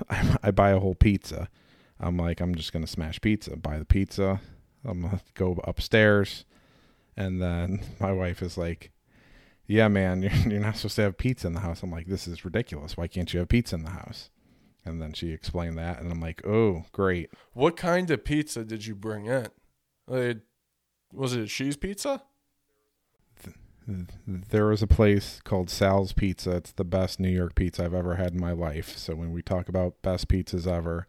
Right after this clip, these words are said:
Speaker 1: Sal's and Ossining, it was amazing. It went downhill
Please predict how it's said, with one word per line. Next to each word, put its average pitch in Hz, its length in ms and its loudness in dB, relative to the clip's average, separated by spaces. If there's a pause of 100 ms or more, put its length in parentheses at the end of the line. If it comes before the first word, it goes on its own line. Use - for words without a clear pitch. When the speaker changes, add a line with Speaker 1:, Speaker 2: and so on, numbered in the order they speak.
(960)
Speaker 1:
Sal's 95 600 4
and 87 140 -2
Ossining, 90 800 -2 (260)
it 95 140 -2
was 90 260 -4
amazing. 95 720 0 (220)
It 101 80 2
went 101 240 4
downhill 95 680 4